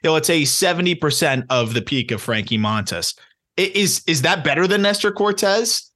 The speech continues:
It, who is the five here? 'Cause if, if Frankie Montas is your five and or Nestor Cortes is your five, that is the best five in baseball. I don't know. I might be missing one,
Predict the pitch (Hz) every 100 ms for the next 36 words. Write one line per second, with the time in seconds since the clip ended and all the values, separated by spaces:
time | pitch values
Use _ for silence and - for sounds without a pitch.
0 | _ 170 160 160 196 254 233 220 165 147
1 | 131 - 139 185 151 139 127 139 147 147
2 | 156 214 294 247 175 165 - 139 123 123
3 | - 147 139 127 - 202 185 160 180 165
4 | 143 131 131 127 127 139 143 123 113 113
5 | 165 120 104 - - - 254 190 151 143
6 | - 127 113 101 98 120 120 95 110 139
7 | 147 131 120 - - 151 180 180 185 160
8 | 160 151 143 135 101